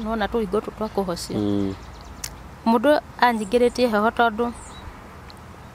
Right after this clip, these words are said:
Speaker 1: nĩ ndirikanaga, anjĩraga angĩ-, agĩkinya hau hwaĩ-inĩ tondũ okaga na mũithikiri.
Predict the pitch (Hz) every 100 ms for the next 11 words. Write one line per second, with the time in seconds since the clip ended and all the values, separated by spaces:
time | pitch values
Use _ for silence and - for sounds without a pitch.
0 | - - 247 208 208 208 196 185 180 -
1 | 311 233 262 285 277 220 254 233 226 254
2 | 214 202 247 208 233 226 185 180 220 190
3 | 185 - 208 208 202 196 214 196 180 180
4 | - 214 202